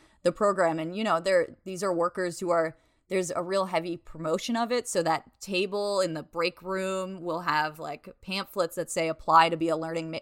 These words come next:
Ambassador." It'll say that on the T Vs that you're referring to that show the assignments. Um, and these are workers who are just very kind of enthusiastic about their jobs at Amazon, who are encouraged to apply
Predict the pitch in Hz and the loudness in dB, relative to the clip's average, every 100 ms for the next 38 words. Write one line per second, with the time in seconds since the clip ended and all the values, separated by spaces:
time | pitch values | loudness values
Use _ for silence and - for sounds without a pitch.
0 | - 170 156 156 - 160 160 160 - _ | -10 0 4 4 4 -2 -2 -4 -8 _
1 | _ _ 190 180 190 185 175 165 156 - | _ _ 0 2 4 4 4 2 0 -8
2 | 202 185 180 185 180 165 175 175 170 180 | -8 -8 -8 -6 -2 -2 0 -4 0 -2
3 | 175 180 180 175 165 - - 185 165 170 | -2 -4 -4 -2 -2 -2 -4 -2 -2 -2
4 | 156 165 170 175 175 170 - - - _ | 0 2 2 0 -8 -6 -4 -6 -10 _
5 | _ - 175 175 196 202 208 226 175 180 | _ 2 4 4 2 0 0 2 4 4
6 | 202 180 202 190 185 175 185 170 175 185 | 2 -2 -2 -2 -4 -6 -8 -2 2 4
7 | 190 185 170 165 185 165 170 - 214 190 | 2 2 0 0 -2 -2 -6 -6 -6 -4
8 | 185 160 156 - 165 - - 170 160 - | 2 6 6 4 -4 -4 -2 4 4 4
9 | 160 160 160 165 185 185 185 175 175 180 | -6 2 2 2 0 0 -2 0 0 0
10 | 175 160 160 - 214 185 156 180 156 - | -6 -8 -10 -2 -2 -2 -6 -6 -8 6
11 | 170 170 165 160 | 8 8 6 -4